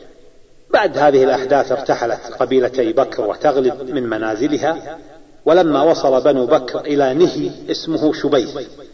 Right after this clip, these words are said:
والنهي هو الغدير، غدير ماء، أجلاهم، قام كليب بإجلائهم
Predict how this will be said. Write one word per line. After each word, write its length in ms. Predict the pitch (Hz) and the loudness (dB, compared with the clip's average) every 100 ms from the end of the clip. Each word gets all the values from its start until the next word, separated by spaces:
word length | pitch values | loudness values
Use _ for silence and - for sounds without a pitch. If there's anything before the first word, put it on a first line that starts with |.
| - - - - | -20 -20 -18 0
والنهي 600 | 214 190 226 185 202 170 | 2 4 2 0 0 2
هو 180 | 185 | 4
الغدير، 420 | 165 147 143 123 - - - - - - - - - - 131 | 6 4 2 -2 -4 -10 -18 -20 -20 -20 -20 -20 -20 -8 -4
غدير 280 | 131 135 | 2 2
ماء، 200 | 120 131 131 - - | 2 0 -4 -12 -6
أجلاهم، 460 | 208 196 220 - - | -6 0 0 0 -2
قام 320 | - 170 117 | -2 -2 -2
كليب 400 | 175 107 135 165 - 156 - - - - | -4 -4 -2 -4 -8 -16 -20 -20 -14 -6
بإجلائهم 840 | 143 139 139 147 165 135 160 175 | -4 -2 0 4 4 2 -4 -6